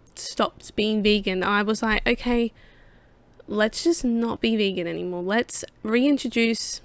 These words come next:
animal products again. Let's," because I just really wanted to eat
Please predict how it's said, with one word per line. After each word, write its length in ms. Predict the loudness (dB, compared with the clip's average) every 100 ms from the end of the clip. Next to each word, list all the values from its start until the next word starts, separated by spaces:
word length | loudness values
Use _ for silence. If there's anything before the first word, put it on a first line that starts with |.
| -14 -20 -4
animal 320 | 0 2 2
products 400 | 2 2 2 0
again. 400 | -2 0 2 2
Let's," 480 | 0 0 0 0 -2 -8 _ -20 -20 -20 _ _ _
because 400 | 2 6 6 4 0 -20 _ _ _
I 200 | 2 2 4
just 200 | 2 2
really 400 | 2 4 4 2
wanted 340 | 0 -2 -2 -2 0
to 360 | 2 4 2 -2 -10 -20 _ _ _ _
eat 200 | -2 -2